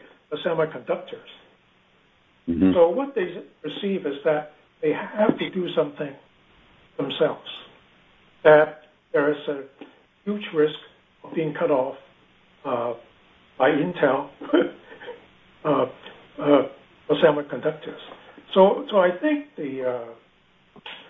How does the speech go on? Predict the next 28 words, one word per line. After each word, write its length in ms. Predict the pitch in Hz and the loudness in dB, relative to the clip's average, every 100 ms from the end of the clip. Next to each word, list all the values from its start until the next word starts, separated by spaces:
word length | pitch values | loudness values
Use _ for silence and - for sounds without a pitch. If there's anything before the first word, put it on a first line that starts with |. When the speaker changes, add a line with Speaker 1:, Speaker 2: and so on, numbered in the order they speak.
| - _ _ - | -20 _ _ -14
Speaker 1:
uh, 40 | |
I, 360 | - 185 202 202 | -6 -4 2 2
I 100 | 233 | 2
think 220 | 226 - | 0 -2
the, 320 | 127 123 127 | -6 -4 -8
uh, 1000 | 120 117 127 - 120 117 117 - - - | -10 -12 -14 -16 -20 -20 -20 -20 -16 -14
uh, 40 | - - | -14 -4
what, 200 | 202 - - - - _ _ _ | -4 -4 -16 -20 -20 _ _ _
the 60 | 160 | -2
situation 440 | 214 196 214 196 143 | 0 4 4 2 -2
is 100 | - | 0
not 200 | 151 - | 0 2
that 180 | 151 - | 0 2
good. 180 | - - - - - | -2 -2 -16 -8 0
But 160 | - | 0
on 260 | 160 170 170 | 4 2 4
the 80 | 220 | 2
other 160 | 254 | 2
hand, 300 | 208 165 139 | -2 -4 -4
I 160 | 135 190 | -6 -10
think 240 | 208 180 | -12 0
once 340 | 190 269 262 233 - - - _ _ _ _ _ _ _ _ - | 4 4 4 -2 -12 -16 -20 _ _ _ _ _ _ _ _ -2
you 60 | |
have 280 | 123 139 139 - - _ _ _ 151 | 2 2 0 -6 -18 _ _ _ -10
established 560 | - 170 185 - - - - - _ _ _ _ 160 | 2 4 4 2 -8 -12 -16 -20 _ _ _ _ -8
successfully 640 | 147 143 175 165 - 127 113 104 _ _ _ _ _ - | -8 0 2 2 -2 -12 -12 -16 _ _ _ _ _ -6
a 40 | - | -2
source, 300 | 233 196 123 | 0 0 -2